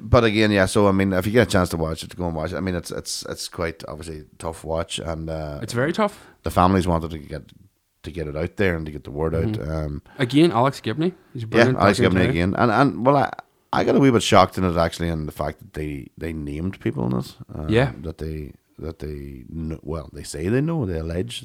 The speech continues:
Speaker 1: uh, are
Speaker 2: Mm-hmm.
Speaker 1: the shooters, which is even harder to watch because you have these families who are living miles apart from the people who they
Speaker 2: Mm-hmm.
Speaker 1: are led to believe are the, are the killers. Um, but yeah, I mean, it, it, uh, all it, all it really does is,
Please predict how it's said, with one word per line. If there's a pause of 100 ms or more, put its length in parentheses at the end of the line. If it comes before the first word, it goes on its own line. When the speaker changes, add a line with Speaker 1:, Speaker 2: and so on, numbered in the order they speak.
Speaker 1:
uh,
are
Speaker 2:
Mm-hmm.
Speaker 1:
the
shooters,
which
is (100)
even (300)
harder
to
watch
because (640)
you
have
these
families
who
are (680)
living
miles
apart
from (120)
the
people
who
they (720)
Speaker 2:
Mm-hmm. (340)
Speaker 1:
are (440)
led
to
believe
are
the,
are
the
killers.
Um, (760)
but
yeah,
I
mean,
it,
it,
uh,
all
it,
all
it
really
does
is,